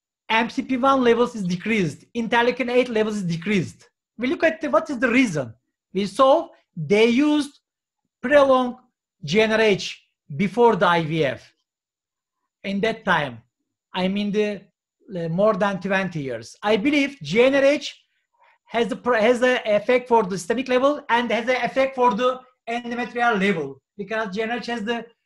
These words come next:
receptor in there. That's why, uh, we create the, uh, medical menopausal, uh, environment, and it is useful.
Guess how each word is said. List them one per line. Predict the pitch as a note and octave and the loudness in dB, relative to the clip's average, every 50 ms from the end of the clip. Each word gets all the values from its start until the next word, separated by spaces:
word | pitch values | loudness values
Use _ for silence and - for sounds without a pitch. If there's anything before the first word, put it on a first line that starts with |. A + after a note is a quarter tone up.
| _ _ - | _ _ -2
receptor | F3 G3 G#3+ G#3 B3+ B3+ G#3 G#3+ - A3 G#3 - C4 B3+ B3+ - F#3+ | 0 0 0 4 2 0 0 0 -2 -6 -2 0 0 0 2 0 0
in | F#3 F#3+ F#3 F3+ | 0 0 0 2
there. | F3+ F#3 F3 D3 B2 A#2 - - _ _ _ _ _ _ _ _ | 2 4 2 2 0 -4 -8 -14 _ _ _ _ _ _ _ _
That's | E3 D3 G3 A3+ B3+ - - - | 0 2 4 4 4 0 -4 0
why, | A#3 G#3 G3 G3 G#3+ C4+ C#4+ - _ _ _ _ _ _ _ _ _ _ _ _ - | 2 2 4 2 0 -2 -6 -12 _ _ _ _ _ _ _ _ _ _ _ _ -8
uh, | G3+ F#3+ F#3+ F#3+ G3 G3 F#3+ G3 F#3+ F3+ E3 D3 C#3+ | -6 -6 -4 -4 -4 -4 -6 -6 -8 -10 -12 -14 -8
we | D#3 G3 G#3+ A3 A3 A3 A3 - | -6 -6 -4 -2 -4 -4 -4 -4
create | - A#3 B3 B3 C4 B3+ B3+ - | 2 6 6 6 6 4 0 0
the, | C4 B3+ B3 B3 A#3+ - _ _ _ _ _ _ _ | 2 2 2 2 -2 -6 _ _ _ _ _ _ _
uh, | A3 G#3 G3+ G3 G3 G3 F#3+ F#3 F#3 F3+ F3 D#3+ | -4 -2 2 2 2 2 2 0 -2 -2 -4 -6
medical | D3 C#3 C#3+ D3 D3+ D#3 D#3 D#3 D#3+ E3 F#3 A3+ A#3+ A3 C#4+ - - B3+ A#3+ A#3 G#3+ F#3+ - - _ _ _ _ _ _ | -8 -10 -10 -8 -6 -6 -6 -6 -6 -4 -2 -2 -2 -2 -4 -4 0 0 0 0 -2 -6 -10 -16 _ _ _ _ _ _
menopausal, | E3+ E3 F#3 G#3 A3+ A3+ A3+ A#3 A#3 F#3 A#3 A3+ A3 G3+ - - _ _ _ _ _ _ _ _ _ _ | -8 -4 -4 -2 -2 -4 -4 -4 -4 -2 -2 -4 -4 -6 -10 -16 _ _ _ _ _ _ _ _ _ _
uh, | E3+ F3+ F3 F3 E3+ D#3+ - - | -6 -4 -4 -4 -4 -6 -6 -2
environment, | F3+ F#3 F#3 F3+ A3+ B3 B3+ B3 A3+ G#3 G#3+ A#3 A#3 - _ _ _ _ _ _ | -2 0 2 2 4 4 4 2 0 -2 -4 -8 -10 -14 _ _ _ _ _ _
and | G3+ G3+ G3 G3 G3 G3 | -4 -4 -4 -4 -6 -10
it | - F#3 - | -16 -16 -12
is | G#3 F#3+ F3 | -10 -8 -6
useful. | E3+ G3+ A#3+ A#3 - A#3 F#3+ - G#3+ G#3 G3+ G#3+ G#3 - | -6 -6 -6 -6 -6 -8 -6 -4 -4 -4 -4 -4 -8 -14